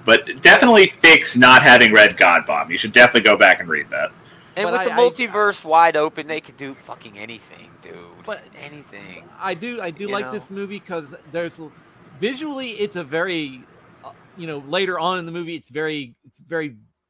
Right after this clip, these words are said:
Speaker 3: eye candy, stunning. And
Speaker 2: I
Speaker 3: I
Speaker 2: liked
Speaker 3: like
Speaker 2: it when it changed from not being eye candy and stunning at the end. That was kinda like, I think part of
Speaker 1: Well,
Speaker 2: what
Speaker 1: that's
Speaker 2: changed
Speaker 1: another
Speaker 2: at the
Speaker 1: good,
Speaker 2: end.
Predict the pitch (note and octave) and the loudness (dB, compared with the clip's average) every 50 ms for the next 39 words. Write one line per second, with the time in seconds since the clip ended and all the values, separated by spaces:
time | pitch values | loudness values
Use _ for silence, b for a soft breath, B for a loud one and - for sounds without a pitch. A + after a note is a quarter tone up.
0 | _ _ _ - D#3+ E3 E3 D#3 - C#3+ E3 D3+ D3 C#3+ C#3 C#3+ C#3+ C#3+ C3+ C3+ | _ _ _ -6 -6 -6 -6 -6 -10 -14 -14 -14 -14 -14 -14 -16 -16 -16 -18 -20
1 | _ _ _ _ _ _ _ - _ _ E3 D#3 D3 C#3 B2 A2+ A2 _ _ _ | _ _ _ _ _ _ _ -20 _ _ -10 -10 -10 -12 -16 -18 -20 _ _ _
2 | _ _ _ _ _ _ _ _ - C#3 D#3 D#3+ D#3 D#3+ - A#3+ A3+ A#3 F3 F3 | _ _ _ _ _ _ _ _ -12 -8 -6 -2 0 0 2 2 0 0 0 -2
3 | F3 F3 F#3+ F#3 F3 E3+ D3 - - F#3 F3 F3 E3+ - - E3 C#3+ C3 D3 F#3 | -2 -2 -2 -6 -6 -8 -10 -6 -6 -6 -4 -6 -8 -8 -8 -8 -6 0 0 0
4 | G#3 - D3 C#3 C3+ B2+ B2 A#2+ A2+ A2+ A2 - B2+ A2+ G#2+ G2+ G#2+ G#2+ G2+ G2 | 0 0 -4 -8 -8 -6 -6 -6 -8 -8 -10 -12 -16 -16 -16 -18 -20 -20 -20 -20
5 | - - G#2+ G#2 G2+ F#2 F2 F2 F2+ _ _ _ _ _ _ A2+ - _ A2 A2+ | -20 -18 -16 -16 -16 -18 -20 -20 _ _ _ _ _ _ _ -16 -16 _ -12 -8
6 | C#3 D#3 C#3 A2 G2 G2 A2+ C3 - B2 D3 C3+ - - D3+ C#3 C3+ C#3 C3+ C3 | -6 -6 -6 -8 -10 -8 -8 -8 -8 -8 -12 -16 -10 -8 -8 -8 -6 -6 -4 -4
7 | C3 B2+ B2 - - - C3+ - E3 D#3+ D3 _ D#3 D3+ D3 C#3 C3 F3+ F#3+ F#3 | -4 -4 -6 -8 -8 -8 -8 -8 -10 -14 -12 _ -6 -4 -4 0 4 4 4 4
8 | - - F#3+ A3+ - B3+ A#3 A#3 A#3+ A3+ G3+ - G3 F#3 C3 A#2 - | 4 4 4 4 6 6 6 8 6 6 4 4 2 2 0 -2 -6